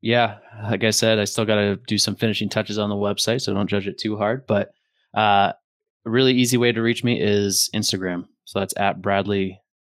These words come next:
underscore Roth on Instagram, or Bradley Roth on Facebook, and, uh, you can hit me up on Messenger. I'm pretty active on Messenger as well. Uh, and then not most people dot net for everything kinda Not Most People and podcast related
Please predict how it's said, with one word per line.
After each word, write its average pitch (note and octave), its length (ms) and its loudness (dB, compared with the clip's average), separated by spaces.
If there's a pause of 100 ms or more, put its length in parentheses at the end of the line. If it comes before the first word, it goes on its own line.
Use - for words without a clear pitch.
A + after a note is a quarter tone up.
(180)
underscore G2 500 -2
Roth G2+ 340 0
on - 100 -10
Instagram, A2+ 540 -4 (220)
or G2+ 460 -2 (520)
Bradley G2 260 -2
Roth G2 400 0
on F2+ 440 -6
Facebook, G2+ 460 -2 (200)
and, F2+ 360 -6
uh, F2+ 320 -4 (340)
you - 80 -20
can A2 80 -2
hit G#2 60 0
me G#2 80 0
up G#2 160 -2
on F#2+ 120 -2
Messenger. G2 500 -4
I'm F#2+ 120 -4
pretty F#2+ 200 -4
active F#2 320 -6
on F#2 120 -8
Messenger F2+ 560 -6
as - 120 -10
well. F2+ 280 -6 (640)
Uh, F2 200 -6
and G#2 140 -2
then G2+ 160 -2
not G2+ 180 -2
most G2 220 -8
people G#2 280 -6
dot G2 240 -2
net G2 200 -4
for F#2+ 260 -4
everything F#2+ 520 -4
kinda F#2+ 220 -4
Not F#2 200 -6
Most F#2+ 220 -8
People F#2+ 280 -8
and F2+ 80 -8
podcast - 500 -8
related F2+ 360 -12